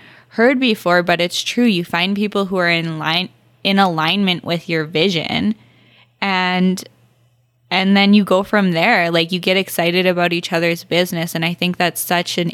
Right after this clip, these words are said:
interesting perspective. And I know, like, w-, we've talked about your project here at C C D F,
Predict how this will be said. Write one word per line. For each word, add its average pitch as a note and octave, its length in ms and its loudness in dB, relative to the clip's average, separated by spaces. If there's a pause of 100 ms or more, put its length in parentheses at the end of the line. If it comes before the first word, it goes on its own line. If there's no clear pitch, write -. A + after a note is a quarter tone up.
interesting E3+ 1080 -2 (520)
perspective. - 1120 -4 (340)
And A3 160 2
I G3+ 120 0
know, G#3+ 160 -2
like, G3+ 260 2
w-, F3+ 320 -8
we've A3+ 300 4
talked G3 300 0
about F3+ 200 2
your F#3 120 -2
project E3+ 480 -2
here F3+ 120 2
at E3+ 140 -2
C F3 180 -4
C F3+ 220 -6
D D#3+ 120 -2
F, D#3+ 300 0